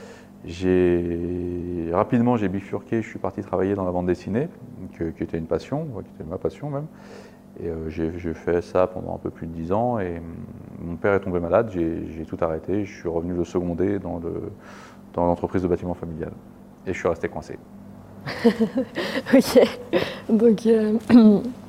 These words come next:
Speaker 2: un petit mix, euh, bâtiment, art.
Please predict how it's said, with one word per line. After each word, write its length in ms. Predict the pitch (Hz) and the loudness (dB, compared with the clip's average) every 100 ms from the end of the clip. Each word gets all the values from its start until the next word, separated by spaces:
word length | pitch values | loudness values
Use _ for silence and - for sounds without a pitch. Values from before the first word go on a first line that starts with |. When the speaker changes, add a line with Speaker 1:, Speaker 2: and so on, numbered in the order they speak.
| - | -4
Speaker 2:
un 140 | 202 196 | 2 4
petit 220 | - 220 | 4 2
mix, 340 | 208 220 214 - | 4 4 0 -2
euh, 180 | 202 185 | 0 2
bâtiment, 720 | 185 196 196 196 190 185 185 - - | 2 0 0 -2 2 2 0 -2 -6
art. 320 | 190 185 | -4 -4